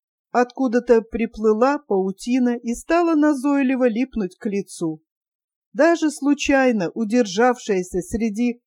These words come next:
опаленной осенью листвы, похожая на кривой огурец груша,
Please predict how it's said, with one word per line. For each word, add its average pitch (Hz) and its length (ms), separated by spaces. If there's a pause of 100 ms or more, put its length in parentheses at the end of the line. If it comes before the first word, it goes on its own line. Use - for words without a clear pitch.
(160)
опаленной 226 840
осенью 220 560
листвы, 190 680 (340)
похожая 233 600
на 233 160
кривой 240 520
огурец 208 500
груша, 202 600